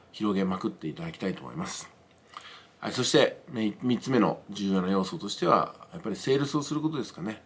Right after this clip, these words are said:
この商品を売ることによって、目の前の人は自分によって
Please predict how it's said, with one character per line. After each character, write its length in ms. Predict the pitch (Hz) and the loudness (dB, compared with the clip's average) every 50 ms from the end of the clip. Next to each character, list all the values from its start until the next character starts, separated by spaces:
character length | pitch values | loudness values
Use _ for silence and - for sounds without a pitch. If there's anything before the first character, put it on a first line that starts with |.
| _ _ _ _ _ _ - _ _ | _ _ _ _ _ _ -20 _ _
こ 120 | - - | -6 -4
の 80 | 131 131 | -2 0
商 200 | 127 - 165 156 | 4 6 6 6
品 240 | 139 131 120 113 110 | 6 4 2 4 4
を 80 | 95 | 6
売 60 | 101 113 | 4 4
る 80 | 120 | 4
こ 120 | 117 135 123 | 2 -2 -2
と 100 | 139 139 | -2 0
に 80 | 120 | 0
よ 80 | 95 80 | -2 -2
っ 20 | |
て、 360 | - - - 123 101 85 71 - | -4 -4 -2 0 0 0 -2 -2
目 120 | 87 107 110 | -2 -2 0
の 80 | 117 | 0
前 140 | 123 123 123 | 2 2 2
の 120 | 113 101 95 | 2 2 0
人 160 | 92 - 107 | -2 2 6
は 300 | 117 120 104 87 - - - - - - _ _ _ _ _ _ - | 8 8 8 8 4 0 -8 -20 -20 -20 _ _ _ _ _ _ -8
自 140 | 120 131 135 | -6 -2 2
分 400 | 139 160 156 156 156 156 156 156 | 6 8 8 8 8 6 6 6
に 160 | 160 156 151 | 6 8 8
よ 120 | 156 156 | 8 8
っ 20 | 156 | 6
て 420 | 156 - - 175 147 101 - | 4 0 2 4 4 2 0